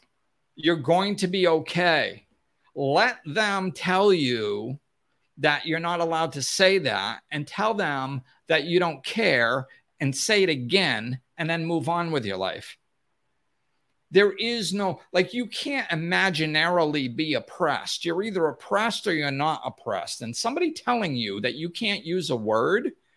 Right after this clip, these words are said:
to describe your particular body or somebody else's body, they can't do that.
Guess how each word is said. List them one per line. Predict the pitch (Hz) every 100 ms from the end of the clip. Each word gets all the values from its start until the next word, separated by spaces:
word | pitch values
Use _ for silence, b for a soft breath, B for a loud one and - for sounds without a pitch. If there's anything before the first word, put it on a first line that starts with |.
| _ -
to | - 170
describe | 135 - - - 147 160 185 196
your | 175 135 156
particular | 156 139 170 170 147 123
body | 104 - 104 110 143 208 214 B B
or | 135
somebody | 131 190 160 143
else's | 123 160 - 151
body, | 90 127 127 202 254 226 b b b _ _ - _ _ _ _
they | 143 262
can't | - - 302 262 165
do | 170 285
that. | 202 113 -